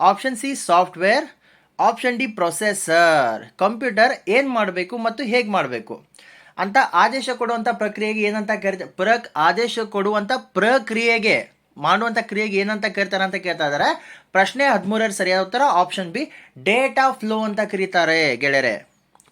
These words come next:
ಪ್ರಕ್ರಿಯೆ ಬಗ್ಗೆ ಕೇಳ್ತಾ ಇದ್ದಾರೆ, so ಡೇಟಾ ಫ್ಲೋ ಅಂತ ಕರೀತಾರೆ. ಪ್ರಶ್ನೆ ಹದಿನಾಲ್ಕು, ಪ್ರಥಮಾಕ್ಷರ ಪಿ ಸಿ ಏನನ್ನು ಪ್ರತಿನಿಧಿಸುತ್ತದೆ? ಆಪ್ಷನ್ ಎ ಪರ್ಸನಲ್ ಕ್ಯಾಲ್ಕುಲೇಟರ್, ಆಪ್ಷನ್ ಬಿ ಪ್ರೈವೇಟ್ ಕ್ಯಾಲ್ಕುಲೇಟರ್,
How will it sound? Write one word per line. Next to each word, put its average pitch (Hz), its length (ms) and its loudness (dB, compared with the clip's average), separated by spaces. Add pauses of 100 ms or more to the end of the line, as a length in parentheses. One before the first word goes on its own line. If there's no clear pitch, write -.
ಪ್ರಕ್ರಿಯೆ 226 440 2
ಬಗ್ಗೆ 208 240 -2
ಕೇಳ್ತಾ 190 260 0
ಇದ್ದಾರೆ, 220 340 0
so 226 160 -2
ಡೇಟಾ 190 260 0
ಫ್ಲೋ 202 200 -4
ಅಂತ 175 140 -2 (380)
ಕರೀತಾರೆ. 170 840 0 (920)
ಪ್ರಶ್ನೆ 165 320 -4
ಹದಿನಾಲ್ಕು, 180 680 -2 (360)
ಪ್ರಥಮಾಕ್ಷರ 277 800 2
ಪಿ 254 280 -4
ಸಿ 254 260 -6
ಏನನ್ನು 226 520 -2
ಪ್ರತಿನಿಧಿಸುತ್ತದೆ? 185 1200 -4
ಆಪ್ಷನ್ 190 400 2
ಎ 233 120 2
ಪರ್ಸನಲ್ 220 560 0
ಕ್ಯಾಲ್ಕುಲೇಟರ್, 208 760 2 (380)
ಆಪ್ಷನ್ 196 380 2
ಬಿ 233 180 -4
ಪ್ರೈವೇಟ್ 196 600 0
ಕ್ಯಾಲ್ಕುಲೇಟರ್, 196 760 2